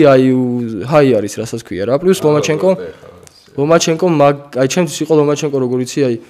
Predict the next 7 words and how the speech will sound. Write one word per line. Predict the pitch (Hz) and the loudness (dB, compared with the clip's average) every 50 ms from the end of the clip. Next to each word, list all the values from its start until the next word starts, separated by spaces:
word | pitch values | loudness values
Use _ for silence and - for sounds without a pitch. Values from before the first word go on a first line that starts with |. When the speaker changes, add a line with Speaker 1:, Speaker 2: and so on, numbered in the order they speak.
| _ _ _ _ | _ _ _ _
Speaker 2:
ტექნიკის | _ - - - - - - 131 - - 135 127 | _ -18 -18 -18 -18 -16 -18 -18 -16 -14 -16 -16
პიკია | 120 - 104 92 - - 104 113 120 | -16 -18 -20 -20 -20 -16 -10 -10 -10
ჩემთვის | 110 - - 107 95 90 87 - - - - - | -10 -10 -12 -14 -14 -14 -14 -16 -18 -18 -18 -20
რა, | - - 98 | -16 -14 -14
ანუ | 98 92 90 | -14 -10 -6
Speaker 1:
ლომა- | 117 127 139 156 175 180 151 123 | -2 0 2 4 4 4 2 2
Speaker 2:
მათემატიკა | 123 117 - 113 - - - | 0 -4 -8 -12 -16 -16 -16